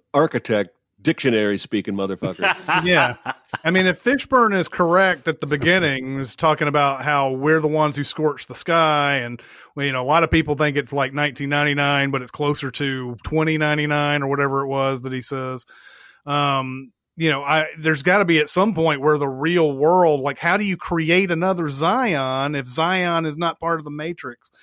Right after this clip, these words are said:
Speaker 3: That's the thing that's always, you know, like, bothered me. And, uh, and maybe,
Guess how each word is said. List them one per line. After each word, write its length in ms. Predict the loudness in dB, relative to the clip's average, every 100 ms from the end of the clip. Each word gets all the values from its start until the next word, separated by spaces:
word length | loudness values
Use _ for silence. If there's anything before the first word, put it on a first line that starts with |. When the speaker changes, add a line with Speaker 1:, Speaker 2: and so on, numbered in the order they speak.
| -20 _
Speaker 3:
That's 200 | -2 0
the 120 | -2
thing 280 | 2 2 2
that's 200 | 0 2
always, 580 | 4 4 2 -2 -8 -16 _ -20 _ -14
you 100 | -10
know, 80 | -2
like, 260 | -4 -2
bothered 460 | 2 4 4 2 -4
me. 340 | -8 -8 -10 -16 _ _
And, 440 | -4 0 0 -2 -2
uh, 460 | 0 0 0 -4 -4 -4
and 160 | 0
maybe, 580 | 2 2 2 0 -2 -6